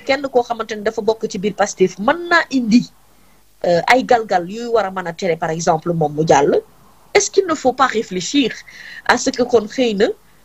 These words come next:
ñu changer angle de, de, de, de traitement bi, changer fusil de guerre bi, comme ni ñu koy waxee.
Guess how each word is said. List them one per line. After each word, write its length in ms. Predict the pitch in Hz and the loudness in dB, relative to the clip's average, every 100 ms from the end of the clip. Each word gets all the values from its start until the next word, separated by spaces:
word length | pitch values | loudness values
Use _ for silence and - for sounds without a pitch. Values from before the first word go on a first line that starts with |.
| _ 180 | _ -4
ñu 100 | 220 | -2
changer 640 | - 277 269 240 254 359 - _ _ _ _ | 2 2 4 4 4 2 -12 _ _ _ _
angle 400 | 220 254 233 233 | 2 2 0 0
de, 260 | 202 202 190 - _ _ - | 4 4 2 -8 _ _ 0
de, 180 | 208 | 2
de, 200 | 190 196 202 | 4 2 4
de 140 | 214 | 2
traitement 460 | 220 208 - 170 147 | 0 -2 -2 -4 -2
bi, 80 | |
changer 380 | 180 254 254 226 | -2 2 2 2
fusil 360 | 220 262 196 226 | 4 2 2 4
de 100 | 190 | 2
guerre 340 | 175 190 160 | 4 2 2
bi, 140 | 151 156 | -2 -2
comme 180 | 220 | -2
ni 60 | 240 | 0
ñu 80 | 233 | 0
koy 140 | 233 190 | 2 2
waxee. 300 | - - | 0 -6